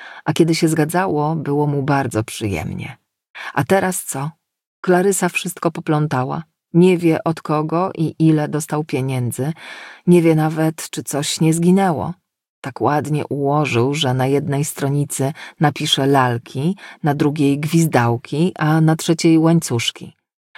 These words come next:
A pod tym będzie napisane, kto kupił. I chociaż nie może pamiętać, jak zajrzy, od razu może powiedzieć: "Ty masz kredki", albo "Ty masz organki",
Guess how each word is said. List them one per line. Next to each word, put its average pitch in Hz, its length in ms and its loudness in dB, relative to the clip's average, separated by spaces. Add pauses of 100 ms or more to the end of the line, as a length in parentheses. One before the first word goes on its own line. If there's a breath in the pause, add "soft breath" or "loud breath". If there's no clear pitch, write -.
(180 loud breath)
A 165 100 2
pod - 340 -2
tym 156 340 0
będzie 160 320 4
napisane, 151 540 0
kto 165 180 -2
kupił. - 460 -4 (340)
I 180 60 -4
chociaż 175 540 0
nie 160 120 4
może 175 200 2
pamiętać, 170 880 -2
jak 165 240 2
zajrzy, 160 640 0
od 185 220 0
razu 120 300 -2
może 151 240 0
powiedzieć: 131 720 -4 (560 loud breath)
"Ty 233 120 2
masz 226 200 2
kredki", 160 540 -4
albo 131 480 -2
"Ty 175 100 2
masz 170 200 4
organki", 185 720 0